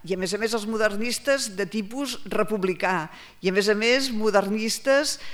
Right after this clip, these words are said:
menja capellans, per dir-ho d'alguna forma. Però això que passa a Girona, aquests dos grups, amb el Pal de Paller de Bertrana, que era a tots dos,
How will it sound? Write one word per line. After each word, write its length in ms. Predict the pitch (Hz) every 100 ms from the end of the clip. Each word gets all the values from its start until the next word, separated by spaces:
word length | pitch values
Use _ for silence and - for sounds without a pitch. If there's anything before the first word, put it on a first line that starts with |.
| - - 208
menja 380 | 247 247 196 240
capellans, 640 | 233 220 226 208 185 -
per 160 | 190 180
dir-ho 220 | 180 175
d'alguna 400 | 175 165 180 175
forma. 480 | - 156 160 160 160 - - -
Però 440 | - 320 320 320 370 - - - - -
això 240 | 208 277
que 140 | 269 262
passa 240 | 247 240
a 120 | 226
Girona, 580 | 196 202 180 180 208 277 -
aquests 360 | 190 254 220 233
dos 220 | 277 220
grups, 540 | 240 302 330 - - - -
amb 220 | 202 196
el 160 | 202 196 277
Pal 240 | 285 294
de 120 | 262 254
Paller 240 | 254 240
de 80 | 214
Bertrana, 680 | 214 196 247 262 254 294 381 -
que 220 | 226 233 247 - - -
era 380 | 220 233 208 185
a 80 | 202
tots 300 | 196 220 196
dos, 460 | 233 262 294 349